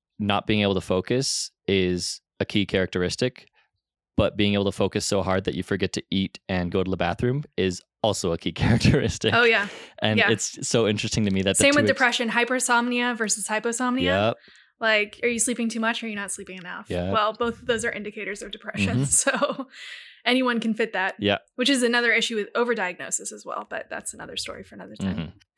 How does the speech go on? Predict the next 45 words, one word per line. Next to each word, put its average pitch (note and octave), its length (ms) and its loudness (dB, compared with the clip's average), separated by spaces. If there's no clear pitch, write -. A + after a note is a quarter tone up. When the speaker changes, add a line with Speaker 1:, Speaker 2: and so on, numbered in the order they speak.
Speaker 2:
So - 180 0
many C4 160 2
things A#3 240 -2
to A3+ 80 -8
talk A3 240 -2
Speaker 1:
Yeah, F#3 160 -2
I - 20 0
Speaker 2:
about. F2 200 0
Speaker 1:
know. - 120 -6
I'm A2+ 60 -2
trying A2+ 240 2
to, B2 60 4
like, A2 200 2
not G2 240 0
get - 160 -8
Speaker 2:
<laughs> - 60 -2
Speaker 1:
too A#2+ 100 4
sidetracked A2 640 0
because A2 380 -2
I'm A2 160 2
just - 220 -2
so A2 160 2
excited G#2 340 2
to G2 60 -4
talk F#2+ 240 -2
about E2+ 180 -2
all F2 100 -2
the F2 120 -6
things. - 340 -12
Uh, G#2 220 4
moving C#3+ 380 4
on C3+ 280 2
to A#2 440 2
A A2+ 160 4
D A2 140 2
H F#3+ 240 2
D, G3 200 0
hyperactive C3 540 0
impulsive C#3 420 0
traits - 440 -2
in A2+ 220 2
kids. A2+ 640 0
It G#2 160 4
is F2 340 2
fidgeting, E3 640 0